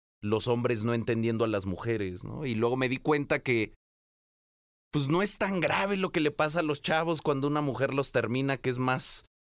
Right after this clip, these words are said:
más cabrón cuando a un hombre que lleva veinte años de casado y dos hijos lo abandona su mujer porque conoció un nuevo vato que le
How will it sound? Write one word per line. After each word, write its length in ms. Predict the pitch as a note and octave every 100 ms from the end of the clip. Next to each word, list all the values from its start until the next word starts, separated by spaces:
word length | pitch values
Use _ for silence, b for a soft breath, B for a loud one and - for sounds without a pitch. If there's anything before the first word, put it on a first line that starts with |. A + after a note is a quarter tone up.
| -
más 400 | A2+ A#2 B2 -
cabrón 560 | - C3+ C3 _ C3+ B2+
cuando 760 | C3+ B2+ A2 G2+ G2 F#2+ F2+
a 120 | - F#2
un 200 | A2 A#2
hombre 400 | A#2+ A#2+ A#2 A#2
que 140 | A2
lleva 420 | F#2 G#2 G#2+ G2+ D2+ - _ _ -
veinte 360 | A2 A#2 A#2+
años 260 | A#2 B2 G#2
de 140 | A2
casado 460 | - F2+ A2+ A2 A2
y 20 |
dos 240 | G2 G#2+ A#2
hijos 340 | A#2 A2+ G#2
lo 60 | G2+
abandona 420 | F#2+ F#2 G#2 A#2
su 120 | A2
mujer 380 | G2 E2+ G#2+ A2+
porque 240 | G#2 F#2
conoció 480 | - G2 F2+ F2 A2
un 120 | A2+
nuevo 260 | A2+ A2 A2
vato 320 | A2 A2+ A2
que 100 | G#2+
le 240 | G2+ G2